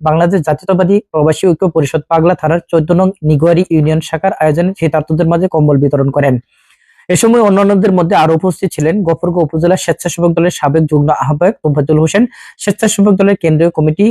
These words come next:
সাবেক সদস্য মুজাম্মেল মৃধা। যারা যারা অর্থ দিয়ে সহযোগিতা করেছেন তারা হলেন মোহাম্মদ সায়েম রানা সহসভাপতি, মোহাম্মদ রফিকুল ইসলাম সহসভাপতি, মোহাম্মদ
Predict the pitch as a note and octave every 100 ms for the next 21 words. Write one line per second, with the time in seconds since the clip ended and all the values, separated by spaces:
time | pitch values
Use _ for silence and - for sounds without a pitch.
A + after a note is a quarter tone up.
0 | A#3 _ - D#3+ D3+ G3 - D#3 D3+ F#3
1 | E3+ D3+ D3+ D#3 D#3 E3 F3+ C4+ - _
2 | - D#3 D#3+ D#3+ E3 F#3+ E3 D#3+ F3 E3+
3 | F3+ D#3+ D3 D3+ D3+ D#3+ D#3+ - F#3 D#3
4 | D3 D3 E3 B3+ - _ - D#3 E3 F3
5 | - - D#3 D#3 D#3+ F3 A3 - D#3 D3
6 | D#3 D#3 D#3 G3 A3 _ D3 D#3+ D#3+ D#3
7 | D#3 D#3 F3 F3 - F#3 - D3+ C#3+ D#3
8 | D#3+ E3 A#3 - - - E3 E3+